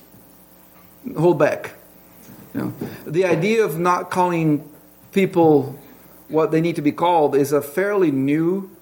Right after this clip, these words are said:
thing as far as preaching goes. If you read the Bible, and then if you also look at through history, that's not been, uh, uh, the case. People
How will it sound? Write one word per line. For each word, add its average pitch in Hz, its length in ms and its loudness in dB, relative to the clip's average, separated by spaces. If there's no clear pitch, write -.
thing 190 600 -6
as 135 180 -4
far 139 180 4
as 135 100 -2
preaching 160 400 -2
goes. 165 420 0
If 139 200 0
you 143 60 -2
read 175 260 0
the 165 60 2
Bible, 170 500 0
and 151 160 0
then 151 120 2
if 139 160 -2
you 143 80 0
also 147 220 -2
look 151 220 -2
at - 80 -10
through 139 180 -6
history, 151 400 -2
that's 135 260 0
not 143 600 0
been, 131 340 0
uh, 127 60 -4
uh, 120 480 -2
the 113 120 -2
case. 139 360 2
People 147 520 0